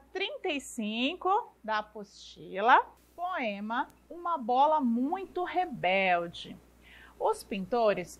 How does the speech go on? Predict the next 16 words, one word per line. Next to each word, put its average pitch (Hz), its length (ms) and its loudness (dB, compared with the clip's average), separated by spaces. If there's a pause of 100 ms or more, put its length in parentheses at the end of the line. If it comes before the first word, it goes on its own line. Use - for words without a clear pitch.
brincam 262 560 -2
com 302 240 -4
pincéis 262 880 4
e 370 120 -4
tintas, 190 640 -2
né? 262 220 8
Nós 233 260 2
vimos 220 360 -6
nos 202 300 -6
módulos 196 500 0
anteriores 220 880 8
artistas 247 640 4
famosos, 247 920 12
né? 247 140 6
Pintores 233 640 -4
famosos. 277 880 8